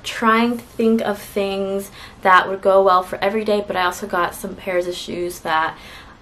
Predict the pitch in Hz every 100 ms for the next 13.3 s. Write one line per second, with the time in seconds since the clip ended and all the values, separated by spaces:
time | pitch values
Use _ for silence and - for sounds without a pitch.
0 | - 175 175 175 175 175 170 170 170 175
1 | 175 175 170 170 - 175 - 196 185 185
2 | - - 202 208 214 226 233 233 214 170
3 | 165 175 190 - 208 196 190 175 175 175
4 | 175 170 175 180 170 170 175 170 170 165
5 | - - 175 165 - - 220 226 - -
6 | - - 196 180 180 180 - 196 185 -
7 | - 185 170 170 165 170 170 - 170 170
8 | 180 - 160 156 151 - 170 170 170 175
9 | 170 170 165 170 170 - 170 - - -
10 | - 170 175 170 180 - 277 269 269 269
11 | 277 - - - - - 190 185 - -
12 | 196 190 - 185 180 175 175 - 175 175
13 | 170 185 220